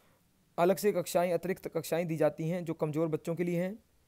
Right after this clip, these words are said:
तो एक अध-, अध्यापक के रूप में आपकी क्या प्रतिक्रिया होगी? प्रतिवाद करेंगे, कक्षा नहीं लेंगे, गलत आएगा ये।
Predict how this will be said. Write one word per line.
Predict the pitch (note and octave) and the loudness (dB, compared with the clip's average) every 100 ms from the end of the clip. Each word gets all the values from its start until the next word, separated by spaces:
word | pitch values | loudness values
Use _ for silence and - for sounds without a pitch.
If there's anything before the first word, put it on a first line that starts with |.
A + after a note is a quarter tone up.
| _ _ _ _ - | _ _ _ _ 4
तो | G3+ | 8
एक | G3+ A3 | 8 8
अध-, | G3 F#3+ | 4 4
अध्यापक | D#3 D3+ D#3+ - D#3 | -2 2 2 2 0
के | F3+ | 0
रूप | E3 | 0
में | E3+ | 0
आपकी | D#3+ - F#3 | -2 -2 -4
क्या | F#3 F3+ | 0 -2
प्रतिक्रिया | F3 D#3+ D3 D3+ D3+ D3 | -2 -6 -2 0 2 0
होगी? | C3+ - - - _ _ _ _ | -2 -10 -16 -20 _ _ _ _
प्रतिवाद | D3+ D#3 D3+ E3 | -2 0 4 4
करेंगे, | E3+ F3+ F3+ F#3+ | 4 2 2 -2
कक्षा | D#3+ - D#3 | -4 -2 -2
नहीं | D3 E3 | 0 -2
लेंगे, | E3+ F3 A3 - | 0 -2 -4 -8
गलत | - D3 D#3 | -4 -2 2
आएगा | D#3+ E3 | 2 4
ये। | F3 G#3 | 2 0